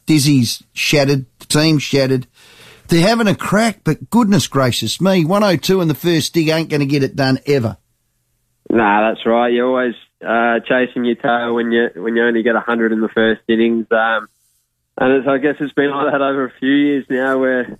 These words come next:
Speaker 2: um, we just have them little batting collapses which hurt us big time, and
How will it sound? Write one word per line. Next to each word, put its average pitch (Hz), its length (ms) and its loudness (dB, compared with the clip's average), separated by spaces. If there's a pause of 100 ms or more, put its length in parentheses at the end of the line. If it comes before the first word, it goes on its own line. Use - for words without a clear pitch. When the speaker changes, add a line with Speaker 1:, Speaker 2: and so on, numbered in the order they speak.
Speaker 2:
um, 120 420 -4 (180)
we 120 120 0
just 117 160 -4
have 120 240 0 (300)
them 117 240 4
little 123 200 4
batting 120 340 0
collapses 120 480 -4
which 117 220 -2
hurt 120 220 0
us 117 200 -6 (140)
big 123 220 -2
time, 120 360 0
and 110 160 -2